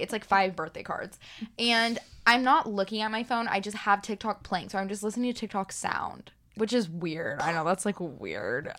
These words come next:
But, and then I was passing Starbucks, and I was like, "Okay, these two girls, like, they look like they go to S M U, and they're, like, really cool." Like, normally, I would try to be, like, you know, not, like, R B F, but, like, I wouldn't be, like, smiling 'cause I get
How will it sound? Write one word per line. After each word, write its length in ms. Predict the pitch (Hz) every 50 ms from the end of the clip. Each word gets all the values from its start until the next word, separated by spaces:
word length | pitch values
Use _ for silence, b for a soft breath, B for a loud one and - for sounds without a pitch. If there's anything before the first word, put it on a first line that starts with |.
| - - -
But, 420 | 208 190 247 233 220 208 202 - -
and 200 | - 262 240 240
then 120 | 262 285 311
I 80 | 320 294
was 160 | 226 220 -
passing 360 | - 240 226 226 - 220 214
Starbucks, 480 | 214 - 240 233 240 226 214 190 - 214
and 80 | 208
I 20 | 196
was 120 | 196 196
like, 140 | 202 196 - -
"Okay, 340 | 190 185 202 185 175 170 175
these 200 | - 180 190 -
two 160 | - - 254
girls, 280 | 240 233 214 208 214 202
like, 220 | 208 190 190 - _ _ _ _ - 185
they 160 | - 202 196 185
look 320 | 180 175 170 175 170 -
like 240 | 214 208 208 208 -
they 100 | 226 226
go 120 | 208 208
to 120 | 202 202 -
S 180 | 190 185 - -
M 120 | 196 196
U, 380 | 185 185 180 180 180 180 180 180
and 160 | 180 185 180
they're, 100 | 175 175
like, 160 | 175 175 175 -
really 340 | 175 165 175 165 170 180 185
cool." 400 | - - - 175 175 175 170 170
Like, 160 | 175 190 185 -
normally, 520 | 190 180 175 175 180 185 196 208 214 - -
I 120 | - 180
would 100 | 175 185
try 160 | 180 - 196
to 80 | 185 185
be, 180 | 185 185 175 170
like, 340 | 165 - - - - - _ _ _ _ _ _ _ _ -
you 140 | 214 202 175
know, 120 | - - - - 190 - b b b b b b b b
not, 100 | - 311 320
like, 140 | 415 415 - -
R 160 | 170 185 190
B 200 | 190 185 135 -
F, 360 | 151 170 127 - - - - -
but, 120 | - -
like, 220 | - 196 208 208 - _ -
I 100 | 226 240
wouldn't 240 | 247 269 285 269 247
be, 120 | 269 233
like, 160 | 214 214 -
smiling 440 | - - 185 175 175 180 180 190 196
'cause 120 | 202 190 185
I 100 | 175 180
get 300 | 180 185 175 175 - -